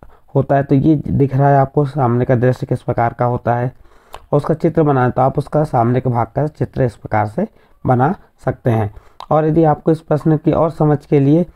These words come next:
आप अपनी पाठ्य पुस्तक के पृष्ठ क्रमांक एक सौ पैंसठ में देख सकते हैं। ठीक है,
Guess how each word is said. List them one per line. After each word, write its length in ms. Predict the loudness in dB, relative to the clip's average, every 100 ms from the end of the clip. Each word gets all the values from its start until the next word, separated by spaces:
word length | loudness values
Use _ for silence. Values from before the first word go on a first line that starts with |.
| _ -20 -6
आप 160 | -4 -2
अपनी 200 | -2 -2
पाठ्य 260 | 0 -2 0
पुस्तक 380 | -2 0 -4 -2 0
के 200 | 2 0 -2
पृष्ठ 280 | 0 0 -2
क्रमांक 400 | -2 0 0 -2
एक 100 | -6
सौ 120 | -6
पैंसठ 440 | -4 -2 -2 -2 0
में 160 | -2 -2 -12 _ 0
देख 200 | 0 0
सकते 340 | -2 -4 -2
हैं। 240 | 0 -2 -6 -14 -20 _ _ _ _ _ _ -20 -20 _ _ _ _ -20 -20 -20 -20 -4
ठीक 260 | 0 2
है, 160 | 2